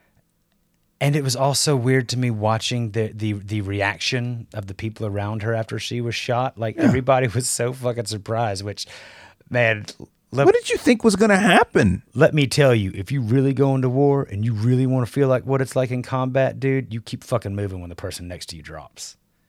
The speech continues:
Speaker 2: Yeah.
Speaker 1: You don't stop and cry. You fucking bitches.
Speaker 2: Yeah.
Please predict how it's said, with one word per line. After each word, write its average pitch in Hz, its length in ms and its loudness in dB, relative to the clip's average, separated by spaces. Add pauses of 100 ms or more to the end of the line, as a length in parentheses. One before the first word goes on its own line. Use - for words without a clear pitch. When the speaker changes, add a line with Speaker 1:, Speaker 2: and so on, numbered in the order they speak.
(240)
Speaker 2:
Yeah. 123 160 6
Speaker 1:
You 120 80 0
don't 107 160 -2
stop - 340 -6
and 82 80 -18
cry. - 460 -16 (180)
You - 60 -20
fucking - 420 -12
bitches. - 500 -12 (320)
Speaker 2:
Yeah. 98 140 2